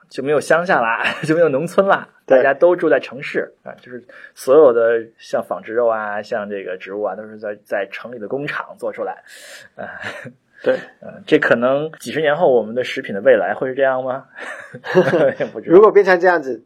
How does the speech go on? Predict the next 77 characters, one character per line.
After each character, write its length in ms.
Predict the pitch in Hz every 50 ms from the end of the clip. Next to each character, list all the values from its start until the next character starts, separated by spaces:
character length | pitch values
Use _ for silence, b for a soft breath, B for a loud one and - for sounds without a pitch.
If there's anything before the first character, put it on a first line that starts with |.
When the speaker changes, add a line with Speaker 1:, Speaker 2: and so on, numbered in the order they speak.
| _ _ _
Speaker 2:
就 160 | - 147 139
乡 220 | - - 180 185
下 200 | 185 - 190 151
就 100 | 139 139
真 180 | 143 - 147 147
的 100 | 143 123
是 200 | - - 147 127
给 180 | - 123 127
天 240 | - - - 151 147
然 220 | 139 120 120 120 117
动 200 | 147 135 123 123
物 200 | 127 120 113 117
生 200 | - 127 127 120
存 160 | - - 123
的 120 | 117 113
地 200 | 117 120 120 117
方 240 | 113 - 123 113 110
了， 180 | 98 87 - -
Speaker 1:
嗯， 40 | _ -
对， 140 | 135 131
Speaker 2:
就 60 | 113 -
跟 120 | 135 -
现 160 | 120 120 127
在 100 | 127 123
的 80 | 117 120
Speaker 1:
人 100 | 120 120
类 0 |
可 0 |
能 20 |
就 60 | 117
不 120 | - _ 92 87 b b b b b -
Speaker 2:
保 180 | - 123 120
留 180 | 120 120 120 127
地 340 | 123 123 165 143 123 113 117
一 20 |
样。 180 | 120 123 123 - _ _
Speaker 1:
嗯， 320 | - 113 110 107 101 95 95 98
人 160 | 104 104 104 113
类 120 | 117 113
可 140 | - 110 95
能 80 | 92
就 100 | 95 95
不 80 | 92 95
住 140 | - - 92
这 80 | 90
样 140 | 87 80 -
的。 120 | - - _ b b b b b b b b
呃， 420 | _ - 82 80 80 92 104 110 - b b b b
呃， 180 | - 120 127 139
刚 140 | 180 226 285
才 200 | 240 160 160 175
忘 160 | 190 175 156
了 80 | 139
说 240 | - - - 143 151
了 80 | 139 101
啊， 240 | - 80 87 90 -
所 140 | - 117
以 40 | 117
这 100 | 123 123
些， 440 | 120 123 135 131 131 131 127 127 127
有 160 | 123 104 87
一 60 | 92
些 400 | - - 123 123 127 131 123 - _ _ -
素 260 | - - - 294 208
食 120 | 156 147
主 120 | 143 120 110
义 80 | 117
者 200 | 131 127 104 76
的 280 | 71 87 95 98 98 - -
目 280 | 117 156 220 285 240 156
标 240 | 123 131 131 131 131
啊， 140 | 113 85 87 -
或 140 | - 123
者 100 | 110 101
说 260 | - - 127 123 127 120
这 160 | 123 123 117
些 560 | 117 - 127 123 120 120 120 120 120 120